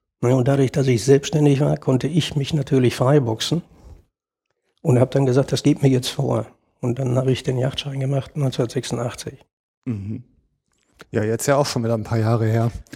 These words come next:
Speaker 1: Jo, kann man sagen.
Speaker 2: Achtundzwanzig, um es genau zu sagen, ne?
Speaker 1: Genau, fast dreißig Jahre, ja.
Speaker 2: Fast dreißig Jahre, ja. Und in der Zeit warst du ja auch einer immer unterwegs, ne?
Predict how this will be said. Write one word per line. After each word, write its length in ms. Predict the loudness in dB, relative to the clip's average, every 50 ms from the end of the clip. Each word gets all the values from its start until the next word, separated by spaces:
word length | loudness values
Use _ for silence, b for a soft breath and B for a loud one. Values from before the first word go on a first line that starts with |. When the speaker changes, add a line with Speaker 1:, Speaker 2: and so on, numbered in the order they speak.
| -6 0
Speaker 1:
Jo, 240 | 2 2 2 0 B B B B B B B B B B B B B B B B -6
kann 140 | -4 -2 0
man 80 | 2 2
sagen. 140 | 2 0 0
Speaker 2:
Achtundzwanzig, 540 | 0 -2 0 0 0 0 0 -2 -6 -6 -8
um 60 | -8
es 140 | -8 -8 -6
genau 220 | -4 -4 -2 -4
zu 180 | -4 -4 -4 -4
sagen, 300 | -2 -2 -2 -2 0 0
ne? 60 | 2
Speaker 1:
Genau, 280 | 2 4 4 4 4 2
fast 300 | 0 -2 -2 -2 -2 0
dreißig 360 | 0 0 0 -2 -4 -8 -8
Jahre, 280 | -8 -10 -10 -10 -12 -14
ja. 60 | -16 -16 -16
Speaker 2:
Fast 220 | -18 -20 -18 -14 -12
dreißig 280 | -12 -10 -10 -8 -6 -6
Jahre, 360 | -4 -4 -4 -6 -6 -6 -6
ja. 120 | -6 -6
Und 200 | -6 -6 -6 -6
in 80 | -2 0
der 180 | 2 0 0 0
Zeit 400 | 2 2 4 4 4 2 2 2
warst 280 | 4 4 4 2 0 2
du 40 | 2
ja 120 | 4 4
auch 180 | 4 2 0 0
einer 320 | 0 0 0 2 0 0 0
immer 240 | 2 2 2 2 2
unterwegs, 680 | 0 -2 -2 -2 0 2 2 0 0 -2 -4 -6 -6 -6
ne? 160 | -8 -8